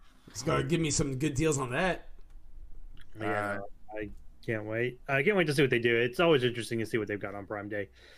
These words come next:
Speaker 2: You know, sometimes they'll have something that you've got on your wish list. Sometimes they'll have something they're like, "Oh, I actually didn't expect that, but I might need that." You know, now don't, don't too crazy, guys. You know, I mean, I'm, I know I'm probably saying that to an empty room as everyone's at their computers waiting to buy everything they can <laughs> on Prime Day. But, you
Speaker 1: <laughs>
Speaker 2: know,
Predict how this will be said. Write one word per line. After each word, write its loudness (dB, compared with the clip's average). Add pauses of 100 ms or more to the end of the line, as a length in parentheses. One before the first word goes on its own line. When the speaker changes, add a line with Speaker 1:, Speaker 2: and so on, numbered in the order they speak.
(160)
Speaker 2:
You 0
know, 4
sometimes 2
they'll 4
have 4
something 2
that 2
you've 0
got 2
on 0
your 0
wish 0
list. 0
Sometimes 0
they'll 2
have 0
something -2
they're 0
like, 0 (300)
"Oh, 0
I 2
actually -2
didn't 0
expect -4
that, 0
but -2
I 0
might -2
need -2
that." -12
You -4
know, -6
now -2
don't, 0
don't 0 (200)
too 4
crazy, 2
guys. 0
You -6
know, -6 (840)
I -6
mean, -4
I'm, -2 (300)
I 0
know 2
I'm 2
probably 4
saying 2
that 2
to 2
an 2
empty 2
room 4
as 0
everyone's 0
at 2
their -8
computers -2
waiting -2
to -4
buy 2
everything -2
they 0
can 0
<laughs> -4
on 2
Prime -2
Day. 4
But, 2
you -2
Speaker 1:
<laughs> -4
Speaker 2:
know, -6